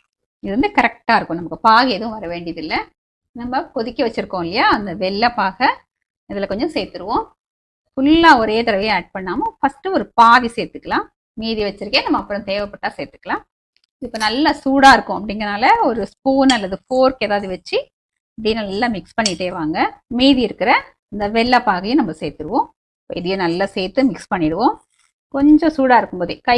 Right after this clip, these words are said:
பொறுக்கிற சூடு தான் இருக்கும், ரொம்ப இருக்காது. அப்பயே வந்து நல்லா கையால மிக்ஸ் பண்ணி நல்லா பிசைஞ்சுக்கணும். பாருங்க இந்த அளவுக்கு மிக்ஸ் பண்ணியாச்சு. ஒருவேளை நல்லா கெட்டியா உங்களுக்கு மாவு மாதிரி சப்பாத்தி மாவு மாதிரி வந்தாச்சுன்னா அப்படியே மூடி வச்சிடலாம். இல்ல இந்த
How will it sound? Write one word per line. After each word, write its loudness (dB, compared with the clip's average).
பொறுக்கிற 0
சூடு -2
தான் 2
இருக்கும், -6
ரொம்ப -8
இருக்காது. -4
அப்பயே 0
வந்து 4
நல்லா 2
கையால 2
மிக்ஸ் -6
பண்ணி -2
நல்லா -4
பிசைஞ்சுக்கணும். -6
பாருங்க -6
இந்த 0
அளவுக்கு -2
மிக்ஸ் -14
பண்ணியாச்சு. -4
ஒருவேளை 2
நல்லா 4
கெட்டியா 6
உங்களுக்கு 2
மாவு 4
மாதிரி 0
சப்பாத்தி 0
மாவு -4
மாதிரி 0
வந்தாச்சுன்னா 0
அப்படியே -4
மூடி -4
வச்சிடலாம். -12
இல்ல 4
இந்த 4